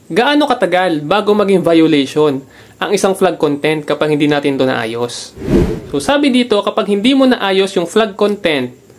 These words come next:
doon sa post or video na pinost mo sa iyong profile or page,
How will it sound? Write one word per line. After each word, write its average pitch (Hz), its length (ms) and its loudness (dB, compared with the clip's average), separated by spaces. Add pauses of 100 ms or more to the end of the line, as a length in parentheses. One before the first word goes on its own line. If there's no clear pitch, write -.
doon 220 400 2
sa 254 160 -2
post 208 480 2
or 226 160 4
video 156 640 2 (640)
na 240 100 2
pinost 185 380 2
mo 156 160 2
sa 156 160 -2
iyong 165 160 0
profile 208 400 0
or 247 240 0
page, 147 560 -2